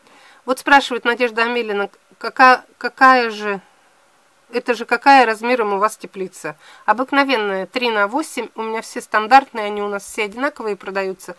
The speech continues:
Три метра в ширину, восемь в длину. <coughs>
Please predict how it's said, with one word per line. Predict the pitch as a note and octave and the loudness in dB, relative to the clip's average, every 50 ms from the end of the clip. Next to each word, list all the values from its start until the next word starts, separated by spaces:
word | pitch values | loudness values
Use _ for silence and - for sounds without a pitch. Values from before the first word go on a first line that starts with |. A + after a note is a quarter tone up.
| _ - - _ _ _ | _ -20 -20 _ _ _
Три | - A#3 | -8 -6
метра | A#3+ B3+ B3+ - A#3+ A3 | -4 -4 -4 -4 -6 -8
в | - | -10
ширину, | - - A3+ A3 A#3 B3+ C4+ C4+ | -8 -8 -8 -6 -2 -2 -2 -2
восемь | A3+ A3 A#3 A3+ - - G3+ F#3+ | -2 -6 -10 -10 -8 -8 -8 -8
в | |
длину. | F3 F#3+ F#3+ F#3 F#3 F#3 F3+ F3+ - _ _ - - - - - - - - - - - - - - _ - _ _ _ _ | -8 -8 -8 -8 -8 -8 -10 -12 -16 _ _ -20 -20 -20 -20 -20 -20 -20 -20 -20 -20 -20 -20 -20 -20 _ -20 _ _ _ _
<coughs> | - | 2